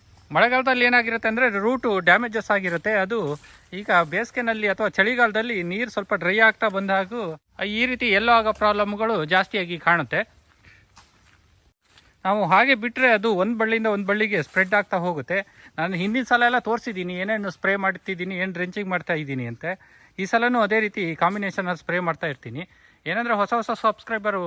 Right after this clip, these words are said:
ನಮಗೆ ಆ್ಯಡ್ ಆಗ್ತಾ ಇರ್ತಾರೆ, ಅವರಿಗೆಲ್ಲ ಗೊತ್ತಾಗ್ಲಿ ಅಂತ ಮತ್ತೆ ವಿಡಿಯೋ ಮಾಡಿ ತೋರಿಸ್ತಾ ಇದ್ದೀನಿ. ನೋಡಿ, ಇಲ್ಲೊಂದು ಬೀಳು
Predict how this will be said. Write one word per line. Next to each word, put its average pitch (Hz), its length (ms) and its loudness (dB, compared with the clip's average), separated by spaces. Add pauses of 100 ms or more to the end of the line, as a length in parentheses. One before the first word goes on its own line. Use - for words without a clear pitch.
(140)
ನಮಗೆ 180 240 -8
ಆ್ಯಡ್ 180 240 2
ಆಗ್ತಾ - 220 -4
ಇರ್ತಾರೆ, 180 300 -4
ಅವರಿಗೆಲ್ಲ 185 400 -2
ಗೊತ್ತಾಗ್ಲಿ 185 440 -2
ಅಂತ 160 120 -4 (120)
ಮತ್ತೆ 160 220 -6 (500)
ವಿಡಿಯೋ 170 240 0
ಮಾಡಿ 156 220 -4
ತೋರಿಸ್ತಾ 147 320 -4
ಇದ್ದೀನಿ. 113 240 -10 (2750)
ನೋಡಿ, 175 200 -6
ಇಲ್ಲೊಂದು 208 320 -2 (140)
ಬೀಳು 208 220 -2